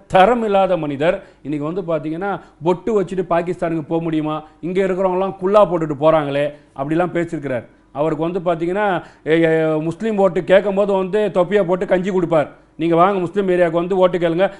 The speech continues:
அப்ப முஸ்லீம் மக்கள் உங்களுக்கு என்ன பாடம் புகட்டுவாங்க, ஓட்டு போடுவாங்களா, ஓட்டு போட மாட்டாங்களான்னு பார்ப்போம்." இ-, பாஜகவுக்கு செம்பு தூக்குற காரணம் ஆர் எஸ் எஸ் ஆவே மாறி, இன்னைக்கு வந்து பாத்தீங்கன்னா, முஸ்லிம்களுக்கு எதிரான சட்டம்,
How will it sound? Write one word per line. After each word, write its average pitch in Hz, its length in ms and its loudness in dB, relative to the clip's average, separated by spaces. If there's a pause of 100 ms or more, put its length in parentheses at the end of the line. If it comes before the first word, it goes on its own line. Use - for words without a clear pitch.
அப்ப 165 220 0
முஸ்லீம் 180 300 -4
மக்கள் 180 240 2
உங்களுக்கு 170 320 0
என்ன 190 220 0
பாடம் 180 320 2
புகட்டுவாங்க, 165 520 -2 (180)
ஓட்டு 202 280 4
போடுவாங்களா, 180 560 6
ஓட்டு 180 240 2
போட 175 240 2
மாட்டாங்களான்னு 165 500 0
பார்ப்போம்." 151 360 -2 (460)
இ-, 127 340 -6 (180)
பாஜகவுக்கு 254 840 4
செம்பு 208 320 -2
தூக்குற 185 320 -2
காரணம் 170 320 -2
ஆர் 190 320 2
எஸ் 247 140 -2
எஸ் 208 200 -2
ஆவே 196 240 2
மாறி, 160 640 0 (200)
இன்னைக்கு 151 280 -4
வந்து 175 160 -4
பாத்தீங்கன்னா, 170 560 -6
முஸ்லிம்களுக்கு 196 500 -6
எதிரான 175 400 -6
சட்டம், 156 480 -6